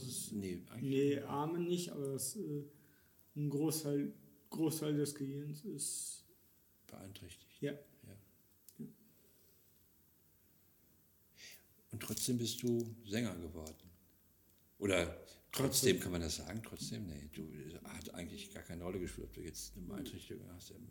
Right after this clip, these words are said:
Speaker 2: in den Beinen. Du wolltest gerne Musik machen.
Speaker 1: Ich, ich wollte mal gerne Musik machen.
Speaker 2: Ja, ja, ja.
Speaker 1: Ja, richtig.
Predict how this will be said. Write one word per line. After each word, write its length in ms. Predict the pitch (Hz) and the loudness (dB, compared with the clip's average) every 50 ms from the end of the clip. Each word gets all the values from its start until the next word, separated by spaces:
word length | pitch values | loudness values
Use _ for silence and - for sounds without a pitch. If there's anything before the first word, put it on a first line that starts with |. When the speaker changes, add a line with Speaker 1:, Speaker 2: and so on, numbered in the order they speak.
| 101 98 | -14 -14
Speaker 2:
in 60 | 95 | -12
den 120 | 95 95 | -12 -12
Beinen. 220 | 92 92 92 95 98 95 | -12 -12 -14 -12 -12 -4
Du 40 | 90 | 0
wolltest 320 | 90 101 - 110 104 - | 0 2 4 4 4 4
gerne 300 | - 104 92 95 95 90 - - - - | 4 2 0 0 -2 -4 -6 -10 -2 2
Musik 300 | 110 104 90 90 85 - - | 2 4 4 2 0 -2 -6
machen. 160 | 73 - - - | -10 -10 -8 -8
Speaker 1:
Ich, 160 | 104 - - - - - | -8 -10 -10 -14 -8 -2
ich 220 | 160 135 107 98 120 | -2 -2 0 0 0
wollte 220 | 143 151 147 160 | -2 -2 -2 -4
mal 120 | 170 170 | -4 -4
gerne 400 | 165 175 175 175 170 170 - - - - - - - - | -2 -2 0 0 0 -2 -4 -6 -10 -14 -18 -20 -14 -6
Musik 420 | - 147 147 147 147 165 180 180 175 | 0 2 4 6 6 6 4 4 2
machen. 220 | 135 120 104 104 | 0 -2 -2 -4
Speaker 2:
Ja, 160 | 92 90 90 87 - - - | -4 -4 -4 -4 -6 -10 -12
ja, 160 | 92 92 87 73 - 98 95 - - - - - | -12 -12 -12 -14 -14 -14 -14 -14 -14 -16 -10 -8
ja. 80 | 151 - | -8 -8
Speaker 1:
Ja, 400 | - - - - - - 131 131 | -8 -10 -14 -16 -12 -6 -2 -2
richtig. 400 | 131 123 - - - - - | -2 -2 -4 -8 -10 -14 -16